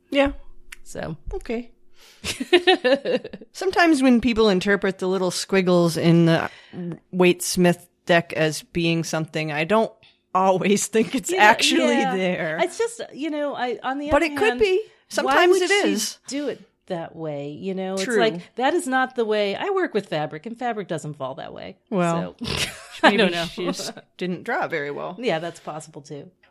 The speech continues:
Speaker 2: One thing I did want to say was, um,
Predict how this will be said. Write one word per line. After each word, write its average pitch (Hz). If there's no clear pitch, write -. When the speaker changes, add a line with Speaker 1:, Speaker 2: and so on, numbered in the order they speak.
Speaker 2:
One 339
thing 269
I 185
did 196
want 196
to -
say 160
was, 156
um, 156